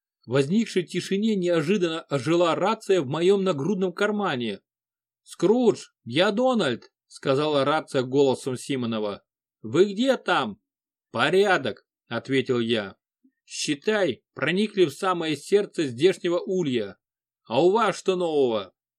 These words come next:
«Тут Клювдия со своими людьми подъехала. Аварийный движок в сарае нашли. Говорят, что сейчас запустят. Подождите минут пять-десять. Как поняли?»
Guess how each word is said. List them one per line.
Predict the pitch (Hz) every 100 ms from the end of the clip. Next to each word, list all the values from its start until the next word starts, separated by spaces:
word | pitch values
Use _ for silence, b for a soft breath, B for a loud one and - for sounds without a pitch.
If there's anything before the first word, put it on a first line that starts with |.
| _
«Тут | 208 196 -
Клювдия | 220 269 254 185 190 151
со | 135 151
своими | 180 190 175
людьми | 175 175 180 196
подъехала. | 160 143 156 135 - 117 101 95 _ _ _ _ _
Аварийный | 123 160 208 240 233
движок | 190 190 190 233 240
в | -
сарае | 170 185 214 220
нашли. | 208 - 165 160 147 - _ _ _ _ -
Говорят, | 131 156 185 240 269 -
что | - 165
сейчас | 151 180 160 240 240
запустят. | 233 - 190 180 - 135 - _ _ _ _ _
Подождите | 143 190 165 208 285 196 160
минут | 185 214 -
пять-десять. | - 226 190 147 196 139 110 92 _ _ _ _
Как | - 262 -
поняли?» | - 220 190 147 123 98